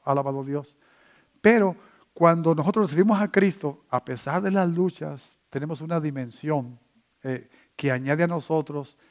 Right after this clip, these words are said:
y que, que produce un, un más intenso, o una más, un más gran peso de gloria, más poder, más power, más presencia de Dios. ¿Por qué? Porque Él pone a sus hijos.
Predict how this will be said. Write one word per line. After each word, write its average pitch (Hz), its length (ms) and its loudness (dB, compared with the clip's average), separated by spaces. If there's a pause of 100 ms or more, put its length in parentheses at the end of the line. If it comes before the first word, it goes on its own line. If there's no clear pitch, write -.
(200)
y 139 80 -2
que, 139 240 -10
que - 120 -6
produce 143 300 -4
un, 160 260 -4
un 160 160 -6
más 151 460 -4
intenso, 131 680 -4
o 127 340 -8
una 156 200 0
más, 147 300 -2 (140)
un 160 180 -8
más 170 220 -2
gran 147 280 -2
peso 151 320 -2
de 131 100 -4
gloria, 123 420 -2 (380)
más 135 260 -8
poder, 135 380 -2
más 135 180 -4
power, 135 360 0
más 135 100 -4
presencia 147 340 -6
de 131 100 0
Dios. 143 300 -2 (640)
¿Por 151 180 0
qué? 180 260 2 (560)
Porque 175 520 2
Él 190 160 4
pone 247 180 4
a 233 40 2
sus 175 260 -8
hijos. 175 560 -4